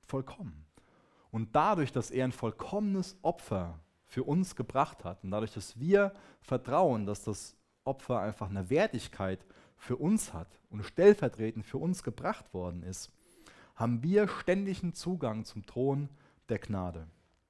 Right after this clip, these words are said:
Das heißt, ein Jude konnte damals nicht irgendwie hergehen und zum Hohenpriester gehen und sagen, „Hier, hör mal, ich hab da ein Problem, äh, so und so.“ Da war kein freier Zugang ins Allerheiligste. Aber den freien Zugang ins Allerheiligste, den hast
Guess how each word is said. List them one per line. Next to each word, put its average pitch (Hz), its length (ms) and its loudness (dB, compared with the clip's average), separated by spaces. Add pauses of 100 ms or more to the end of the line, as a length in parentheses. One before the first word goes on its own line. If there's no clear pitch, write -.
(480)
Das - 100 -4
heißt, 131 240 4
ein 127 60 -2
Jude 170 280 4
konnte 143 220 0
damals 123 360 4
nicht 156 200 0
irgendwie 131 340 0
hergehen 131 400 4
und 117 120 -6
zum 107 160 -10
Hohenpriester 120 520 -2
gehen 131 180 0
und 110 120 -6
sagen, 127 340 2
„Hier, 131 280 4 (420)
hör 135 100 0
mal, 165 160 4
ich - 80 -2
hab - 120 -4
da 113 100 0
ein 107 80 -2
Problem, 165 600 2
äh, 120 200 0 (100)
so - 180 -6
und 107 140 -4
so.“ 95 260 -2 (2000)
Da 104 140 2
war 139 140 8
kein 123 200 2
freier 120 380 2
Zugang 117 400 -6
ins 95 120 -10
Allerheiligste. 107 840 -2 (340)
Aber 107 100 0
den 104 120 -2
freien 113 320 2
Zugang 160 340 -4
ins 107 80 -6
Allerheiligste, 113 640 2
den 101 220 -4
hast - 260 -8